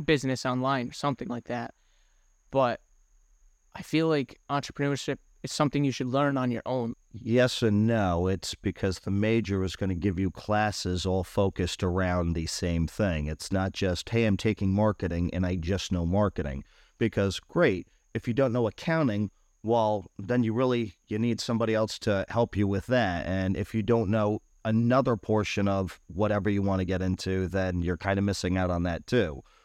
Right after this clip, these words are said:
Speaker 2: Whereas marketing, it's focused on one thing. Entrepreneurship's kinda like,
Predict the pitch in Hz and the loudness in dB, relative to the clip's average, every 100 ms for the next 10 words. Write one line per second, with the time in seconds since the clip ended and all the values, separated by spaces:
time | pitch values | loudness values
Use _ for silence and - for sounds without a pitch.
0 | _ 87 90 98 123 120 110 101 - 110 | _ -4 -2 2 2 4 2 0 -2 -2
1 | 101 95 98 92 107 101 92 92 92 - | -2 -2 0 2 2 0 0 0 0 -4
2 | - 104 95 - 87 - - 90 90 85 | -2 -2 0 -2 -4 -6 -2 0 0 -4